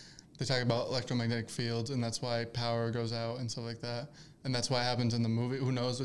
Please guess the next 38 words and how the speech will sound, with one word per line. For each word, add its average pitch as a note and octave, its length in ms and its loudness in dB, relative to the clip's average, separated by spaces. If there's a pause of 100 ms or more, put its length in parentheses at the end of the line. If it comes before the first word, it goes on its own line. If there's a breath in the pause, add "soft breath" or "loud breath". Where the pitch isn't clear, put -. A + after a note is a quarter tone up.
don't B2+ 160 -2
explain B2 320 -2
it. C3 160 -4
But B2 120 -4
the B2 80 0
why, A#2+ 300 0
the B2+ 120 0
reason B2+ 260 4
why B2 140 2
power B2 300 0
goes B2 200 -2
out, B2+ 120 -4
at B2+ 80 -2
least, A#2+ 260 -2 (580 loud breath)
I D3 60 -4
mean, C#3+ 140 6
in D3 100 8
cases E3+ 340 6
of C3 60 4
U C#3 120 6
F B2 100 2
Os B2+ 120 2
in A2+ 120 4
real D3+ 180 6
life, A#2+ 300 2
at C3 80 0
least B2+ 240 -2 (180)
from C3+ 140 2
what - 180 -2
far C3 160 2
as A#2+ 100 2
we C3 120 2
know, A#2+ 180 2
power C3+ 240 2
doesn't B2+ 220 2
always C#3+ 260 4
go A#2 160 -6
out - 160 -8